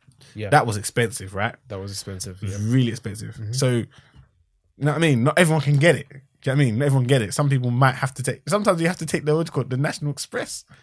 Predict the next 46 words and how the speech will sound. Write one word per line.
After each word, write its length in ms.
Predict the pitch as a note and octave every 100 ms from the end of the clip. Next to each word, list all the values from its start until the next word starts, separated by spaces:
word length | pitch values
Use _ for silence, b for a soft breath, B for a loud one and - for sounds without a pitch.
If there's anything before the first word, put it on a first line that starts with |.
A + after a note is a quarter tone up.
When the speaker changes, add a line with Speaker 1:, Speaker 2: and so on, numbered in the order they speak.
| b
Speaker 1:
Yeah. 160 | A2+ G#2+ -
Speaker 2:
Do 60 | D#3
you 40 | D#3
know 100 | E3
what 40 |
I 40 | G3+ E3
mean? 100 | G3 -
Speaker 1:
<laughs> 140 | F#3 -
Speaker 2:
So, 380 | E3+ F3+ E3+ E3+ b b b _ _
Speaker 1:
Yeah. 120 | A#2+
Speaker 2:
S 120 | A3+
T 100 | -
C 480 | G3+ A3 G#3 F3 E3+ -
and 420 | D3+ D3 C#3+ C3+ _ _ _
V 200 | C3 D3
I 100 | D#3
P, 260 | D3 F3+ A#2+
they're 160 | A#2+ C#3+
not 280 | F#3 F3+
gonna 200 | C3 D3+
be 120 | C#3 C3
put 180 | - -
out 140 | A#2
of 80 | A#2+
business. 420 | C3+ A#2+ G2+ -
It, 160 | A2+ -
they're 160 | C3+ C3
still 360 | - - F#3+ E3+
gonna 220 | D3+ C#3
be 220 | C#3+ F3+
there. 300 | B2 G2+ - _ _ -
Not 140 | D3 D3+
everyone 300 | F3 E3 D3
can 180 | C3+ A#2
get 240 | D3+ -
the 60 | A2+
train. 280 | B2 G#2
It's 160 | G2+ G2+
like, 260 | A#2 G#2 G#2+
it's, 320 | A2+ A2+ G#2+
Speaker 1:
Mm. 40 |
Speaker 2:
it's 300 | G2+ G2 G2
just 180 | C3 C3
what 140 | D3+ D3
it 80 | D3+
is. 300 | D#3 G#2